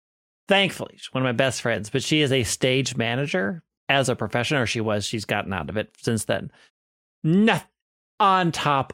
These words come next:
of literally everything. I mean, she was, she, uh, she,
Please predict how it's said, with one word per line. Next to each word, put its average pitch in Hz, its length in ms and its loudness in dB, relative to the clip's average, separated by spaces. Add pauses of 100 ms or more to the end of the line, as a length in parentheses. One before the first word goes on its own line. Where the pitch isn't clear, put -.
of 107 380 0
literally 127 840 2
everything. 90 600 -6
I 123 60 -4
mean, 131 180 0
she 175 200 4
was, 180 260 4 (220)
she, 190 200 2
uh, 185 120 4 (340)
she, - 200 -2